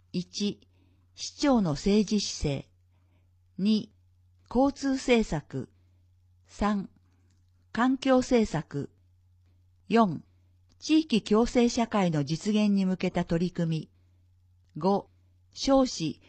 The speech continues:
超高齢化と子育て支援。六、百人一首を活用したまちづくり。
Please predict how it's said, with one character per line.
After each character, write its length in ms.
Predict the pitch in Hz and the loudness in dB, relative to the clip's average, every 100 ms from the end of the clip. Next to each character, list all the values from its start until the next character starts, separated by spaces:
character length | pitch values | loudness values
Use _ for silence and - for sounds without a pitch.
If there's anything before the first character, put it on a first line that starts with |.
| _ _ | _ _
超 280 | - 277 196 | 0 2 4
高 280 | - 214 220 | 2 4 4
齢 160 | 214 | 2
化 160 | 202 202 | 0 -2
と 300 | - 190 190 _ _ - | -2 -2 -4 _ _ -8
子 120 | - | -2
育 300 | 247 247 233 | 2 2 2
て 120 | 226 | 0
支 220 | - 208 | -4 -4
援。 260 | 180 151 - _ _ _ _ _ _ _ - | -4 -4 -10 _ _ _ _ _ _ _ -2
六、 580 | 180 202 - 214 - _ _ _ _ - | 0 0 0 -2 -2 _ _ _ _ -8
百 340 | 202 - 294 | -8 -4 -2
人 200 | 294 294 | 0 0
一 180 | 311 - | -2 -2
首 100 | 180 | -2
を 80 | 147 | -2
活 320 | 185 - 185 | -6 -4 -2
用 180 | 190 175 | 0 -2
し 60 | |
た 120 | - | -2
ま 160 | 165 160 | -2 -2
ち 120 | 226 | -4
づ 160 | 185 208 | -4 -4
く 140 | - | -6
り。 200 | 143 - | -8 -8